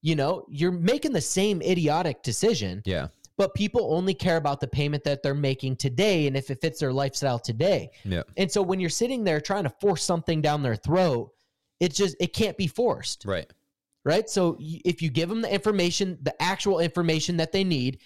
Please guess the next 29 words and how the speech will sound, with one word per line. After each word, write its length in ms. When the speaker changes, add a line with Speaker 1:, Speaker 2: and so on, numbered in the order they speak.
Speaker 1:
they're 220
capable 640
of 200
making 400
their 180
own 200
fucking 340
decision. 520
Speaker 2:
Mm-hmm. 260
Speaker 1:
So 520
I, 320
I'm 180
not 220
a, 160
I'm 100
not 160
a 60
proponent 600
of 180
doing 220
the 80
same 220
shit 220
that 100
everyone 300
else 220
is 100
doing, 320
because 440